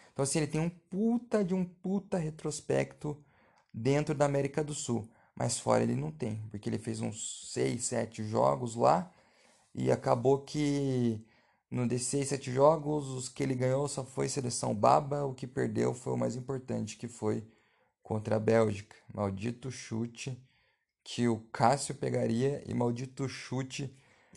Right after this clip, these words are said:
que o Jô faria o gol, né? Mas enfim, é uma reflexão boa, porque eu fico às vezes pensando no seguinte: ah, será que, será que vale a pena manter Tite na seleção brasileira?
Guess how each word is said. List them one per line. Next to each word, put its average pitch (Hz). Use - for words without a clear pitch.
que 127
o 131
Jô 120
faria 131
o 135
gol, 113
né? 110
Mas 143
enfim, 113
é 117
uma 123
reflexão 147
boa, 151
porque 131
eu 135
fico 131
às 127
vezes 127
pensando 127
no 131
seguinte: 120
ah, 117
será 107
que, 110
será 196
que -
vale 127
a 101
pena 123
manter 107
Tite 127
na 107
seleção 104
brasileira? 104